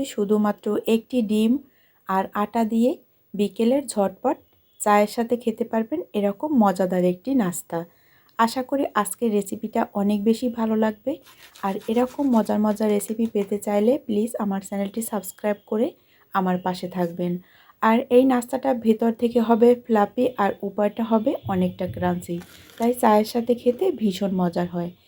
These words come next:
এখন এই নাস্তা তৈরি করার জন্য নেব একটি ডিম। আপনি চাইলে কিন্তু এই নাস্তা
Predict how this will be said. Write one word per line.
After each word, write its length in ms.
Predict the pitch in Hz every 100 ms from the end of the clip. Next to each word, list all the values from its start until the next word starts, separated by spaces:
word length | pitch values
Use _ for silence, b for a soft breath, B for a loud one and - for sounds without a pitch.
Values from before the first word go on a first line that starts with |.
| b b b b -
এখন 340 | 226 226 302 302 -
এই 120 | 240
নাস্তা 320 | 233 220 247
তৈরি 340 | 233 220 214 214
করার 300 | 240 226 220
জন্য 220 | 226 226 330 - b b b b
নেব 240 | 202 202 254 - -
একটি 300 | 185 185 180
ডিম। 260 | 185 180 180 180 _ _ -
আপনি 280 | 220 - 285
চাইলে 300 | 277 262 254
কিন্তু 260 | 269 262 277
এই 120 | 262
নাস্তা 360 | 208 202 -